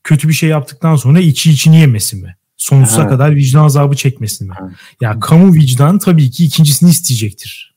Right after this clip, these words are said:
Speaker 2: Evet. Çünkü ne denir böyle? "Bu unutulmayacak.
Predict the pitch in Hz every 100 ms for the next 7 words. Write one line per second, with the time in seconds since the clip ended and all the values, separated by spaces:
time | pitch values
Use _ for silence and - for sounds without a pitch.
0 | _ _ - 104 95 87 - _ _ _
1 | _ - 117 120 - 160 - - _ 120
2 | 120 139 127 120 110 113 107 107 107 104
3 | 107 131 147 _ _ _ - 98 95 151
4 | 180 170 160 160 151 165 156 156 151 143
5 | 131 123 104 - - _